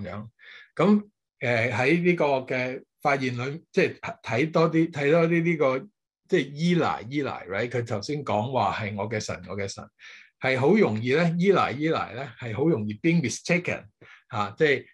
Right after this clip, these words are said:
即係as Elijah，即係聽錯咗啊。啲人嚇。咁嗰度啲人有啲就聽錯咗啦，就以為咧佢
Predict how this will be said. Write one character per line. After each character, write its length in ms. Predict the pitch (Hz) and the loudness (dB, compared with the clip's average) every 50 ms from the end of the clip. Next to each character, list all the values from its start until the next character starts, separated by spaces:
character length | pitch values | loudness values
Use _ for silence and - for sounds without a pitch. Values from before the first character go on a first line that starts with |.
| _ _ | _ _
即 80 | - 156 | -2 0
係 180 | 127 113 110 - | 0 0 0 -2
as 240 | - 110 107 - - - | -4 -6 -6 -6 -8 -10
Elijah， 640 | 127 110 110 123 123 123 123 123 - 113 - - - _ | -8 -4 -2 0 0 0 0 -2 -4 -6 -10 -10 -4 _
即 100 | - 196 | 2 2
係 120 | 160 151 | 2 2
聽 360 | - 175 190 180 180 185 175 | 2 2 4 4 6 4 4
錯 280 | - - 147 120 117 117 110 | 2 0 -2 -2 -2 -4 -6
咗 280 | 104 92 95 107 113 | -6 -6 -4 -2 -4
啊。 120 | 107 98 - _ _ _ _ | -4 -6 -10 _ _ _ _
啲 120 | - 139 127 | -4 -2 -2
人 220 | 113 - - - _ - | -2 -4 -8 -16 _ -14
嚇。 220 | 113 95 85 - _ - - - - _ | -12 -12 -12 -14 _ -20 -20 -20 -16 _
咁 140 | - 151 175 | -2 0 2
嗰 20 | 202 | 4
度 240 | 170 185 190 160 | 4 4 4 2
啲 120 | 147 170 175 | 2 2 0
人 240 | 151 110 98 98 101 | 0 0 -2 -6 -6
有 100 | 107 107 | -6 -6
啲 220 | 123 - 165 156 135 | -4 -2 -2 -2 0
就 60 | 117 110 | -2 -2
聽 300 | 110 - 143 135 139 131 | -4 -6 -6 -6 -6 -6
錯 280 | 110 120 107 104 104 | -6 -4 -4 -4 -4
咗 220 | 113 101 82 92 104 | -6 -6 -6 -6 -4
啦， 200 | 104 101 82 - - | -4 -4 -6 -8 -8
就 100 | - 107 | -8 -6
以 220 | 104 101 104 107 123 | -6 -6 -6 -6 -6
為 220 | 123 104 87 95 | -6 -6 -6 -4
咧 220 | 104 117 127 127 117 | -4 -2 -2 -2 -4
佢 340 | - 120 113 110 120 120 | -4 -6 -6 -6 -8 -8